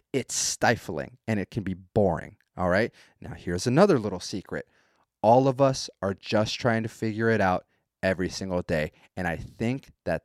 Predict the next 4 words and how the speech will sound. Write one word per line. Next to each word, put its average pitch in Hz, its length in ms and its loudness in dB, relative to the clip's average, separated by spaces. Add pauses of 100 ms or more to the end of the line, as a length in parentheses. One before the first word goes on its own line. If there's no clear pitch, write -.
that 101 200 2
happens 90 600 -6 (260)
forever. 85 840 -4 (400)
Because 117 480 -4